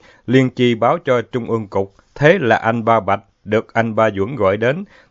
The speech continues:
tổ chức cuộc kiểm thảo thu hẹp trong vòng vài cán bộ cao cấp. Sau ba ngày bị kiểm thảo, ngồi ngay lưng, anh Ba Bạch đã khóc nhiều, trông mặt mày thật thảm não. Để rồi sau đó một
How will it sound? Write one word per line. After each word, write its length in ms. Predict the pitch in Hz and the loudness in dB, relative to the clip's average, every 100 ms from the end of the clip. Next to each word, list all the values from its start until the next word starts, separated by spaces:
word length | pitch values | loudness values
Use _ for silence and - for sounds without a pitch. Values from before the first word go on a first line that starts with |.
| _ | _
tổ 180 | 104 127 | 2 2
chức 240 | - 180 - | -2 -6 -4
cuộc 260 | 104 - | -4 -2
kiểm 180 | 104 110 | -2 -2
thảo 260 | 110 95 135 | 0 0 0
thu 200 | 123 107 | -2 -4
hẹp 280 | 95 98 | -4 -4
trong 180 | - 107 | -4 -2
vòng 260 | 98 95 90 | -2 -2 -2
vài 160 | 90 | -4
cán 240 | 90 135 131 | -2 -6 -2
bộ 120 | 95 | -4
cao 220 | 98 107 | -2 -4
cấp. 260 | 101 143 - _ - - _ | -2 -2 -2 _ -20 -20 _
Sau 240 | - 127 110 | -2 4 4
ba 180 | 117 117 | 4 2
ngày 400 | 110 98 95 95 _ _ | 0 -2 -2 -8 _ _
bị 160 | 95 101 | 0 0
kiểm 280 | 101 113 143 | 2 0 0
thảo, 360 | 95 113 180 - _ | 2 2 2 -6 _
ngồi 300 | 104 107 107 | 0 2 2
ngay 240 | 113 120 | 2 2
lưng, 280 | 120 117 117 - | 2 -2 -4 -2
anh 240 | 113 110 | 0 2
Ba 140 | 110 113 | 2 2
Bạch 240 | 95 92 | 0 -2
đã 140 | 90 | -4
khóc 300 | 107 - 175 | -4 -2 -4
nhiều, 280 | 127 101 95 - _ _ | -2 -2 -2 -8 _ _
trông 220 | 110 107 | 0 2
mặt 200 | 98 - | -2 -2
mày 180 | 101 90 | -2 -2
thật 180 | 90 87 | -2 -10
thảm 240 | - 104 131 | -6 -4 0
não. 300 | 92 101 170 - _ _ _ | 0 0 -4 -10 _ _ _
Để 180 | 104 143 | 4 4
rồi 220 | 120 107 | 6 2
sau 220 | - 113 | 2 -2
đó 280 | 110 123 190 | 0 0 -2
một 320 | 143 98 107 | -4 -4 -4